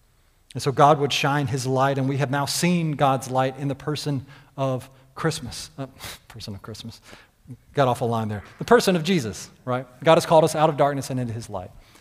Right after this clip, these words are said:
The reason I had Christmas here, I was saying, I, I love the fact that at Christmas we have so many lights. Um, it is just a beautiful reminder as we drive around. It's one of our favorite things to do with our kids, 'cause it's free, is go look at Christmas lights.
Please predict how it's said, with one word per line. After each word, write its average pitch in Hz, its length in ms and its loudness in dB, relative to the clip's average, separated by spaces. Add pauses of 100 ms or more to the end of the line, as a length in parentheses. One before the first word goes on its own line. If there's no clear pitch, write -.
(680)
The 131 60 -6
reason 139 160 -2
I 131 40 0
had 120 100 -4
Christmas - 360 -2
here, 123 140 -4
I 131 40 -2
was 135 100 -6
saying, 139 180 -4
I, 131 120 -4
I 127 160 0
love 151 300 6
the 156 100 -2
fact 143 240 2
that 143 80 0
at 139 80 -4
Christmas 151 400 -6
we 139 160 -6
have 135 360 -2
so 147 200 -4
many 135 200 -2
lights. 110 520 -6 (480)
Um, 120 460 -4 (120)
it 143 120 -8
is 131 160 -8
just 147 220 -6
a 143 120 -4
beautiful 143 380 -4
reminder 131 500 -2
as 123 180 -6
we 127 140 -6
drive 131 540 -2
around. 127 240 0
It's - 80 -8
one 143 80 -4
of 127 60 -4
our 127 80 0
favorite 139 340 -4
things 139 220 -4
to 131 60 -8
do 131 140 -4
with 123 120 -6
our 120 100 -6
kids, 123 420 -2 (340)
'cause 117 140 -8
it's 110 100 -10
free, 120 320 -4 (300)
is 127 120 -6
go 147 120 0
look 147 180 0
at 156 80 -4
Christmas 220 340 -2
lights. 101 340 -6